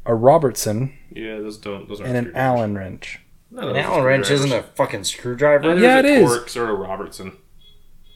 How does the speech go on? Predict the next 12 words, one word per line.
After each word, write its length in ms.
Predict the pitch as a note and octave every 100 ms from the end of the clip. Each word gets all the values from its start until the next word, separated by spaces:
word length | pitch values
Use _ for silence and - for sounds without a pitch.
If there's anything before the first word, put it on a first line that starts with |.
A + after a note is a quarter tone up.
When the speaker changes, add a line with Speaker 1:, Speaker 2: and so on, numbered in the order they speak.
| - - - - - - - -
Speaker 1:
They're 220 | C3 B2
all 540 | B2 C3 B2 B2 B2+ -
forms 600 | - - B2 A#2+ A2+ A2
of 100 | A2
screwdrivers. 600 | - B2 G#2+ G2+ G2 F#2+
Speaker 2:
I 40 | C3+
mean, 240 | D3+ D3
it, 180 | C3+ C3+
by 160 | D3 D3
that 480 | C#3+ D#3 D#3 -
scenario, 720 | - C#3 B2+ B2+ A#2+ B2 A#2+
then 600 | A#2 A#2+ A#2+ A#2+ A#2 A2